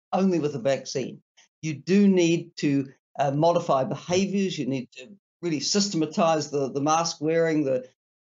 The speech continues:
physical distancing to the e-, extent that you can. And that, that's easier,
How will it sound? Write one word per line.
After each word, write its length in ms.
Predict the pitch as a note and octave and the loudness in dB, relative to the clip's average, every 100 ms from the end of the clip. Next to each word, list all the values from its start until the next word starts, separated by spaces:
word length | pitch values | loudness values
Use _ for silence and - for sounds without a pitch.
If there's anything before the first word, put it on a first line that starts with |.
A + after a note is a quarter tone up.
| - - - - - | -20 -20 -18 -20 -6
physical 360 | D#3 D3+ D3+ B2+ | -4 -2 -4 -2
distancing 680 | D#3+ - D#3+ D3+ C#3+ C#3 | -2 -2 -4 -2 -4 -4
to 120 | D3+ | -4
the 140 | B2 C#3 | 0 0
e-, 440 | B2+ - - C3+ - | 0 -4 -6 -8 -10
extent 440 | B2 - D3 D3 | -12 -4 -4 -4
that 140 | B2 | -8
you 120 | B2+ B2+ | -8 -4
can. 300 | F3 F3 E3+ | 2 2 4
And 100 | C#3+ | 2
that, 220 | E3 - | 0 0
that's 220 | D3 - | -2 2
easier, 420 | D3+ E3 D#3+ D#3 | 0 2 0 -2